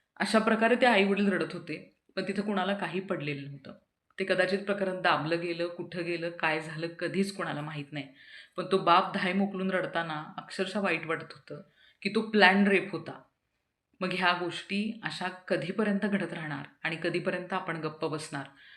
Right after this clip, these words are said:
का आपल्याकडे कायदे कडक होत नाहीयेत? का कायद्याची भीती नाहीये? बाकीच्या काही देशांमध्ये इतक्या शिक्षा कडक आहेत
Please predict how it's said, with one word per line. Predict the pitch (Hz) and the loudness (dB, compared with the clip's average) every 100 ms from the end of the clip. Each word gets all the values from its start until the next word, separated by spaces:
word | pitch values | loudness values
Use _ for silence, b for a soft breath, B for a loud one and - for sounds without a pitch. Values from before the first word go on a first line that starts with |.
| B - | B 6
का | 202 | 8
आपल्याकडे | 190 190 180 190 | 8 6 4 4
कायदे | 180 175 165 170 | 6 6 6 4
कडक | 170 160 170 | 2 2 0
होत | 170 165 | -4 -4
नाहीयेत? | 160 156 151 - | -4 -4 -4 4
का | 185 | 4
कायद्याची | 190 185 175 175 196 | 6 2 2 0 -2
भीती | 185 190 | 0 2
नाहीये? | 202 185 180 165 - B B B B _ 160 | 4 4 2 0 -2 B B B B _ -2
बाकीच्या | 170 160 - 202 208 208 214 254 233 | 0 0 2 2 4 4 4 0 4
काही | 185 160 160 202 247 269 | 4 4 0 0 0 -2
देशांमध्ये | 175 165 165 208 190 190 185 175 202 | 0 0 2 2 2 2 -2 0 0
इतक्या | 226 190 - - 233 196 - | 0 -4 -10 0 4 4 2
शिक्षा | - - - 180 156 - | -6 -6 -6 -6 -8 0
कडक | 185 196 202 | 6 6 8
आहेत | 185 | 4